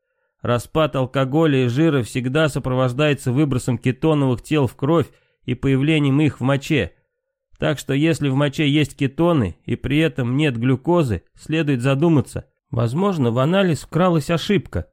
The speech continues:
или человек, сдавший его, много пил алкоголя или голодал накануне. Наличие невысокой концентрации кетонов в крови при ограничении в питании называется кетозом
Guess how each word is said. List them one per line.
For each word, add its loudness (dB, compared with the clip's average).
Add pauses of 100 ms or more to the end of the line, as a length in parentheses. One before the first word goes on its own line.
(140)
или -2
человек, 0
сдавший 0
его, 0
много 0
пил 2
алкоголя 0
или 2
голодал 2
накануне. -2 (260)
Наличие 0
невысокой 2
концентрации 2
кетонов 2
в -18
крови 4
при 2
ограничении 4
в -10
питании 2
называется 0
кетозом 0